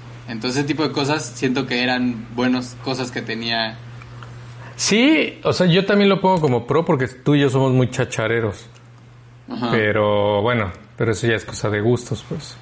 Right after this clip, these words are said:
Speaker 1: Sí, o sea,
Speaker 2: A mí
Speaker 1: no
Speaker 2: también, lo físico, o sea, por ejemplo, los videojuegos. Sí, lo puedes bajar, ya ni siquiera saliste de tu casa y todo, pero yo prefiero tener el disco, güey, no sé.
Speaker 1: Sí, sí, sí.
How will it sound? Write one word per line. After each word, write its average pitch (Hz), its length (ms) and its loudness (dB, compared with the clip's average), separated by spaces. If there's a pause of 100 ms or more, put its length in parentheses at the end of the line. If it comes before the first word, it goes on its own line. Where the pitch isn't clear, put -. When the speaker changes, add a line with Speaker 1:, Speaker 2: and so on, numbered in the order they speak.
(280)
Speaker 1:
Sí, 165 140 0
o 139 80 0
sea, 135 80 2
Speaker 2:
A - 40 4
mí 139 60 4
Speaker 1:
no 139 40 0
Speaker 2:
también, 139 480 2
lo 120 160 2
físico, 151 580 2
o 120 80 2
sea, 120 480 0
por 123 120 2
ejemplo, 131 180 4
los 113 120 2
videojuegos. 117 720 0 (840)
Sí, 175 340 4
lo 147 160 2
puedes 165 160 4
bajar, 151 400 0
ya 147 120 4
ni 151 80 0
siquiera 127 260 0
saliste 127 320 0
de 127 60 -4
tu 131 100 -8
casa 123 220 -2
y - 20 -2
todo, 120 240 -2
pero 127 140 4
yo 123 120 2
prefiero 175 320 0
tener 147 220 4
el 139 60 4
disco, 139 420 2
güey, 117 180 2
no 127 80 2
sé. 139 280 -2 (140)
Speaker 1:
Sí, 143 280 0
sí, 120 100 -6
sí. 123 280 -4